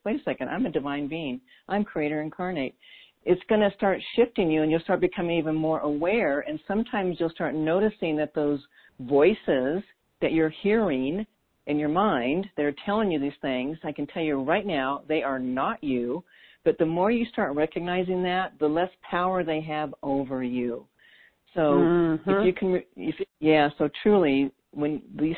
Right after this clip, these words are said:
Speaker 1: thoughts, these feelings, these beliefs, these words that are coming to you, they are not you. This is not coming from you. This is coming from other frequencies inside of you. Sometimes <laughs> it's even coming from your parents,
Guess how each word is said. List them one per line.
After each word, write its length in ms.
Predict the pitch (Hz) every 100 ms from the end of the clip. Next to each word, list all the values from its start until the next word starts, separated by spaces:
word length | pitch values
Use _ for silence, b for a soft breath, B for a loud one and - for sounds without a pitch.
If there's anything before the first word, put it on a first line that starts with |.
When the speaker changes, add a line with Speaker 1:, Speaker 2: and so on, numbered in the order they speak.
| -
Speaker 1:
thoughts, 280 | 175 175 185
these 120 | 170 160 -
feelings, 480 | 170 170 170 170 151
these 160 | 139 -
beliefs, 460 | 143 156 175 175 -
these 200 | 139 131
words 440 | 139 165 175 175 151
that 100 | 131
are 80 | -
coming 280 | 180 180 165
to 60 |
you, 360 | 170 180 190 214 b b b
they 320 | 120 156 180 185
are 160 | 143
not 460 | 131 139 151 160 - -
you. 520 | 143 156 139 123 123 _ _ _ -
This 120 | 139
is 120 | 139 123
not 300 | 143 143 - -
coming 380 | 156 160 180 180 -
from 280 | 170 165
you. 580 | 151 135 147 156 127 80 _ _ _ _ _
This 120 | 143 151
is 100 | 143 -
coming 320 | 165 156 156 156
from 160 | 139 139
other 240 | 139 135 -
frequencies 640 | 190 196 220 196 - 180 139
inside 480 | 131 - 170 170 175
of 160 | 165
you. 280 | 165 165 165 b b -
Sometimes 360 | 180 - 226 -
<laughs> 60 |
it's 140 | 220 - 208
even 200 | 214 196
coming 280 | 170 175 180
from 180 | 165 156
your 140 | 139 139 -
parents, 480 | 175 180 135 139 185